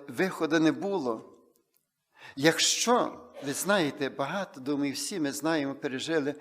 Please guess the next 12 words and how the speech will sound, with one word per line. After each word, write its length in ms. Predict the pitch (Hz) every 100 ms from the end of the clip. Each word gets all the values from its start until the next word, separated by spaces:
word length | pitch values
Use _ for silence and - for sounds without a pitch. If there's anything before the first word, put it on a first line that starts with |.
| - - -
моменти 600 | - 147 151 175 160 -
спраги. 640 | 147 - - 156 175 127 117 - - _ _ _ _ _ _ _ _ _ - -
І 80 | 165
якщо 400 | 175 175 - 277
воно 260 | 269 233 247
кожний 600 | 254 262 285 226 220 208
раз 340 | 202 240 -
не 120 | 196
стає 380 | 180 - 196 233
для 240 | 240 185 190
нас 420 | 202 233 - - - - - -
новою, 880 | 180 208 202 254 254 151 147 143